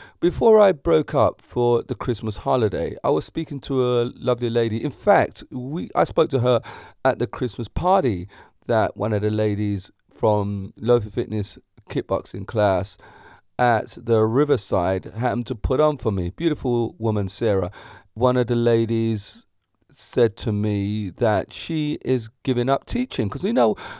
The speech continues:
I love teachers. I'm gonna come back to that, <laughs> actually. Let me rephrase. I love the idea of teachers, and when I see good ones, I'm fascinated.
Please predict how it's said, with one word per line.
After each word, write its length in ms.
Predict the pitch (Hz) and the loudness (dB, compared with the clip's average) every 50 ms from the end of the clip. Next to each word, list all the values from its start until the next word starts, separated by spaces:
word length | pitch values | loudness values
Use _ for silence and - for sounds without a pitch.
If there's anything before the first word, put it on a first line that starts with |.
| - _ | -6 _
I 100 | - 202 | 2 4
love 240 | 214 233 233 208 - | 4 4 4 2 0
teachers. 640 | - - - 139 117 - - - 107 107 113 - - _ _ _ _ _ - | -4 -4 -4 -4 -4 -4 -2 0 0 0 0 -4 -8 _ _ _ _ _ 4
I'm 140 | 143 143 165 | 4 4 6
gonna 220 | 156 165 143 127 | 4 2 2 2
come 240 | 104 - 127 117 107 | 2 2 0 0 2
back 200 | - 107 90 92 - | 2 0 0 0 -2
to 120 | - 104 | -6 -6
that, 180 | 92 76 71 - | -4 -4 -2 0
<laughs> 80 | 101 | 0
actually. 440 | 117 - - - - 104 101 113 113 - - - 185 185 - - - - 180 165 - - _ - 160 151 - _ _ - - 131 - _ _ _ _ - - - _ - - - - - - - - - | 0 -2 -2 -4 -4 -2 -2 -2 -2 -2 0 2 4 4 2 0 0 2 2 2 0 -2 _ 0 0 0 -2 _ _ -6 -6 -6 -6 _ _ _ _ -20 -20 -20 _ -16 -12 -12 -10 -10 -10 -12 -2 2
Let 160 | 147 151 - | 2 2 2
me 80 | 135 131 | 2 -2
rephrase. 600 | 120 127 120 107 - 110 101 90 92 92 - - _ _ _ _ - - - - - _ - | -2 -2 -2 0 0 0 0 0 -2 -6 -10 -14 _ _ _ _ -20 -20 -20 -20 -8 _ 2
I 80 | 110 | 4
love 380 | 110 117 127 139 160 170 175 143 | 4 4 4 6 6 6 6 4
the 160 | 123 127 120 | 4 4 6
idea 460 | 113 110 107 101 - - 117 131 156 160 | 6 6 4 4 2 2 6 6 6 8
of 160 | 139 107 - | 6 4 2
teachers, 720 | - - 107 92 78 - - - 80 87 98 143 160 - - - | 0 -4 -4 -4 -4 -6 -8 -8 -6 -6 -6 -8 -10 -12 -6 -2
and 120 | - 110 110 | -2 0 0
when 140 | 117 120 120 | 0 2 2
I 80 | 113 | 2
see 280 | 113 - - 127 113 110 | 0 0 -2 -2 -2 -2
good 320 | 101 - - 147 160 143 | 0 0 2 2 2 0
ones, 340 | 117 101 90 82 90 104 104 | 0 -2 -2 -2 -2 -4 -2
I'm 160 | 110 110 107 | -2 -2 -2
fascinated. 960 | 98 - - 147 156 147 - - 101 90 87 78 78 80 92 104 135 151 160 | -2 -2 0 0 0 0 -2 -4 -4 -4 -4 -4 -4 -4 -4 -4 -4 -4 -6